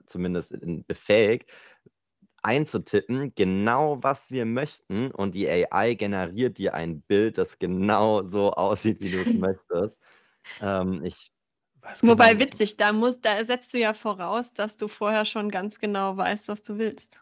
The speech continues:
Speaker 2: Dann
Speaker 1: Genau,
Speaker 2: brauchst du
Speaker 1: nee, nee.
Speaker 2: eigentlich auch den,
Speaker 1: Das
Speaker 2: das,
Speaker 1: sind ja
Speaker 2: den
Speaker 1: zwei
Speaker 2: Bildvorschlag nicht mehr.
Speaker 1: Das sind ja zwei unterschiedliche Dinge. Das, ich liebe Pinterest für,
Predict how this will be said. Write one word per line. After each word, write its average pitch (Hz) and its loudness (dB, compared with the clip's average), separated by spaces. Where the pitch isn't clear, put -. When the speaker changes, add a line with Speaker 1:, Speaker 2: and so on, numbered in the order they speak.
Speaker 2:
Dann 202 0
Speaker 1:
Genau, 185 6
Speaker 2:
brauchst 147 0
du 160 2
Speaker 1:
nee, 160 2
nee. 196 2
Speaker 2:
eigentlich - -4
auch 214 -4
den, 220 2
Speaker 1:
Das 233 0
Speaker 2:
das, - -
Speaker 1:
sind 175 -2
ja 175 0
Speaker 2:
den 214 2
Speaker 1:
zwei - -
Speaker 2:
Bildvorschlag 208 -2
nicht 226 -6
mehr. 233 -8
Speaker 1:
Das 113 -2
sind 156 -6
ja 160 -2
zwei 147 -6
unterschiedliche 156 -2
Dinge. 113 0
Das, 101 -4
ich - -8
liebe 156 -4
Pinterest 151 0
für, 127 4